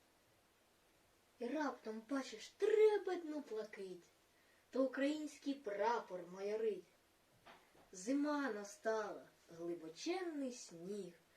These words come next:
на сквери, площі і бульвари ліг. Та подивися, друже, у вікно, де має жовто-синє знамено.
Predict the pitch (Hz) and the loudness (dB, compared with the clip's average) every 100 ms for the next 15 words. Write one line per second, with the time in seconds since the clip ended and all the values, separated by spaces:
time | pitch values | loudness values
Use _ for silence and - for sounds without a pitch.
0 | - - - - 202 220 - 254 202 240 | -20 -20 -20 -12 -6 -4 -4 -4 4 6
1 | 233 214 180 165 - 254 262 262 214 - | 6 4 2 -6 -4 2 6 8 6 4
2 | - - 247 247 269 262 269 262 226 190 | -8 -8 -4 0 2 4 2 2 0 -2
3 | 190 202 226 196 - - _ _ _ _ | -6 -4 -4 -4 -10 -16 _ _ _ _
4 | _ - _ 339 349 403 392 381 392 381 | _ -20 _ 0 2 2 2 2 4 6
5 | 320 - 233 220 294 277 220 208 233 269 | 6 4 -2 0 0 0 0 -2 -2 -4
6 | 277 254 277 262 - - - - - _ | -8 -6 0 0 0 -6 -20 -20 -20 _
7 | _ 196 208 208 185 175 226 302 381 370 | _ -6 -4 -4 -4 -6 2 4 4 0
8 | - 294 - 277 254 240 208 208 208 202 | -6 -6 -2 0 0 0 -2 -4 -4 -4
9 | 190 175 165 | -6 -10 -14